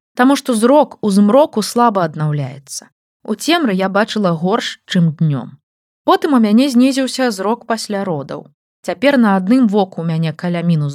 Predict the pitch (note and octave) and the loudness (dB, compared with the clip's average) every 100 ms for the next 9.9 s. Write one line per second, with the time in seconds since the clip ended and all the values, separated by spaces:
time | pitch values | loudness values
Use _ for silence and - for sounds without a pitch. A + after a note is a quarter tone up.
0 | C#3+ G#3+ F4 - - _ - A3 G3+ F#3 | -6 -2 -2 -4 -20 _ -2 0 0 0
1 | C4+ F4 A#3 C4 - F3 F3 F#3+ F#3 C#3 | -2 2 2 2 -2 -6 -4 -4 -4 -12
2 | C#3+ - - - - - _ _ _ _ | -14 -14 -18 -18 -20 -20 _ _ _ _
3 | _ _ F#3+ - A3 C#4 F4 D4+ B3 - | _ _ -8 -2 0 2 2 0 -2 -2
4 | C#4+ - - - C#4 C4 A3+ - D3 B2+ | -4 -4 -10 -6 -4 0 -2 -4 -12 -12
5 | B2 - _ _ _ - F3 B3+ E4 D#4 | -14 -16 _ _ _ -8 -2 0 0 0
6 | C#4 C4 - F#3 F#3 D#3+ D#3 A#3+ C4 B3+ | 0 -2 -6 -8 -4 -4 0 2 2 -2
7 | _ F#3+ A3+ - A#3 A#3 - F#3 A#3+ G#3 | _ -2 0 2 0 0 -2 -4 0 2
8 | F3 - G#3+ G3 G3+ G#3+ F#3+ F#3+ F3+ F3 | 0 -2 -2 -2 -2 -2 0 0 0 -2
9 | F3+ - F3+ E3+ D3+ D3+ D3+ C#3+ - | -4 -6 -8 -8 -10 -8 -6 -4 -6